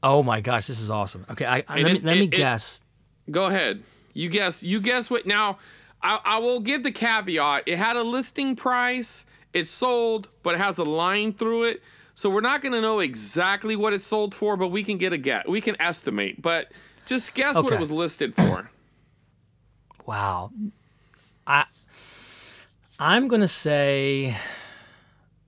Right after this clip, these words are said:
Speaker 1: I'm gonna say five hundred dollars.
Speaker 2: I mean, you're not that far off, relatively speaking, and that might have been what it actually sold for. But it was listed for seven hundred and fifty bucks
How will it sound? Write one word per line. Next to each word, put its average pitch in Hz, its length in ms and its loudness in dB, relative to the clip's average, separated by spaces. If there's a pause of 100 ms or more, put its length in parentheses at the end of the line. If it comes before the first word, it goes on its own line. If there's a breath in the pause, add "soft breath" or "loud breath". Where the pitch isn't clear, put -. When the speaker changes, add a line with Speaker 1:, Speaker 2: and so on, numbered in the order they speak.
(680)
Speaker 1:
I'm 156 160 2
gonna 233 140 4
say 185 120 2
five 127 300 2
hundred 107 200 -2
dollars. - 440 -12 (920)
Speaker 2:
I 185 100 2
mean, 233 260 2
you're 254 100 2
not 269 320 2
that 185 460 0
far 226 360 2
off, 214 280 0
relatively 196 540 0
speaking, 208 640 -4
and 175 180 0
that 220 180 2
might 220 240 2
have 185 100 -4
been 156 220 0
what 151 140 2
it 139 100 0
actually 143 380 -2
sold 151 340 0
for. 104 340 0 (360 loud breath)
But 147 120 0
it 180 40 2
was 165 200 0
listed 190 460 0
for 143 140 0
seven 196 400 -2
hundred 202 260 0
and 151 100 -6
fifty 180 380 -4
bucks 139 560 -2